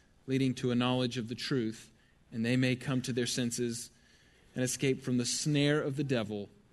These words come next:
after being captured by him to do his will." The Lord's servant is not quarrelsome.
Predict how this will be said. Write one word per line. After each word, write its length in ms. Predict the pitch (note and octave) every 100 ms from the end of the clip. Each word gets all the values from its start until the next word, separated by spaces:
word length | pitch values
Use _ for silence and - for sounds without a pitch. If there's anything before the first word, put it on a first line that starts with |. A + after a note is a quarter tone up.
| -
after 240 | A#2 B2+
being 220 | A2+ A#2
captured 500 | A2+ - C#3 - C3+
by 200 | A#2+ A#2
him 180 | A#2+ A#2
to 160 | G#2+ A2+
do 160 | A#2
his 260 | A2 A2 G#2
will." 200 | G#2 F#2+
The 100 | A2+
Lord's 340 | B2 C#3 D3
servant 360 | - D3+ C3+ C3+
is 180 | C3 B2
not 220 | A#2+ A2+
quarrelsome. 800 | - D3+ D3 C3 A2 - F2+ E2